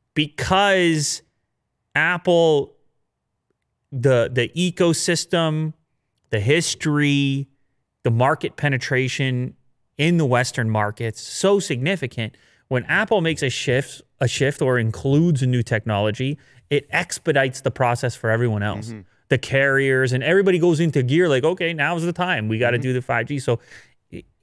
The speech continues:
Speaker 1: sometimes, yes, the hardware does predicate the services or predicate the software. It comes first
Speaker 2: Mm-hmm.
Speaker 1: in order to provide that push.
Speaker 2: Yeah.
Speaker 1: So that's what I think is going on here. Just be aware, you're not gonna get full pop five G in most places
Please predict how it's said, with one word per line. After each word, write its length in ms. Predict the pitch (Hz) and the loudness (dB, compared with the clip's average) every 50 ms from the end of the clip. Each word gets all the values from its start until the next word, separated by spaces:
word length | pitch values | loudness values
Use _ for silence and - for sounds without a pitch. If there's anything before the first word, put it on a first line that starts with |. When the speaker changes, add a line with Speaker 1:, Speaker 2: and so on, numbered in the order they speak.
| - | -14
Speaker 1:
sometimes, 540 | 143 - - 175 196 190 - 196 175 147 131 | -10 -2 0 0 0 0 0 0 0 0 2
yes, 280 | 131 147 165 139 - - | 2 2 2 0 -2 0
the 140 | - 123 | -2 0
hardware 360 | 107 127 127 127 123 127 127 123 | 2 2 0 2 2 0 -2 -2
does 380 | 110 - 123 120 123 117 - | 0 0 2 2 2 0 -4
predicate 560 | - - - 131 117 120 117 - 120 117 - | -8 -6 -2 -2 -2 -2 -2 -4 -6 -6 -4
the 60 | - 110 | -6 -8
services 500 | - - 113 107 107 110 104 - 107 101 | -4 -2 -2 -2 -2 -4 -6 -8 -8 -6
or 160 | - 113 113 | -4 -4 -6
predicate 560 | 104 _ - 123 117 113 107 - 117 107 - | -6 _ -4 -4 -2 -2 -2 -4 -4 -8 -6
the 80 | - 117 | -8 -10
software. 320 | - - 110 101 110 - | -6 -4 -2 -2 -2 -4
It 60 | 131 - | -8 -10
comes 180 | - 139 131 - | -8 -8 -8 -8
first 440 | - - 85 - - - - - _ _ _ _ - 98 | -8 -8 -8 -8 -8 -12 -18 -20 _ _ _ _ -20 -18
Speaker 2:
Mm-hmm. 160 | 104 127 170 - _ _ _ _ _ _ _ _ _ - | -16 -16 -18 -20 _ _ _ _ _ _ _ _ _ -2
Speaker 1:
in 140 | 139 135 135 | 0 2 2
order 180 | 131 123 120 | 2 2 0
to 140 | 117 - 117 | -2 -6 -8
provide 480 | - _ - 127 110 113 104 104 104 98 | -12 _ -4 -4 -2 0 0 -2 -2 -4
that 200 | 104 - - _ | -6 -10 -10 _
push. 380 | - - - - - - - _ _ _ | -12 -12 -12 -12 -12 -18 -20 _ _ _
Speaker 2:
Yeah. 160 | - 92 78 - _ _ _ _ _ _ _ _ _ | -8 -8 -8 -8 _ _ _ _ _ _ _ _ _
Speaker 1:
So 180 | - - 120 113 | -8 -4 -2 0
that's 240 | 117 120 127 - | 2 0 0 2
what 100 | - 175 | 2 2
I 80 | 156 143 | 2 2
think 200 | 131 160 147 135 | 2 0 0 0
is 100 | 143 127 | 0 0
going 280 | 123 135 131 123 117 117 | 2 2 2 2 2 2
on 180 | 117 117 120 117 | 0 0 2 2
here. 340 | 120 113 113 113 110 110 - - _ - _ _ - | 2 2 2 0 0 -2 -4 -10 _ -20 _ _ -4
Just 240 | - 156 139 - - | -4 -2 -2 -2 -2
be 100 | 143 131 | 0 2
aware, 540 | 120 110 110 107 107 104 101 98 101 107 - - _ - _ _ _ _ _ - | 2 4 4 4 4 4 2 2 0 -2 -6 -14 _ -20 _ _ _ _ _ -2
you're 100 | 147 147 | 0 0
not 120 | 156 139 - | 0 0 0
gonna 140 | 147 127 117 | 0 -2 0
get 160 | 120 113 - | 0 -2 -4
full 260 | - - 135 123 110 | -2 -2 0 0 0
pop 320 | 104 - - 117 107 107 | 0 -2 -2 -2 -2 -2
five 300 | - - 117 110 107 101 | -2 -2 -2 -2 -2 -2
G 180 | 107 110 107 85 | -4 -4 -4 -4
in 300 | - 110 110 104 104 107 | -4 -4 -4 -2 0 0
most 320 | 110 117 120 113 - - | 0 2 0 0 -2 -4
places 640 | - - 113 107 104 101 - 104 98 95 98 - - | -4 -2 0 0 0 -2 -2 -4 -4 -4 -6 -8 -12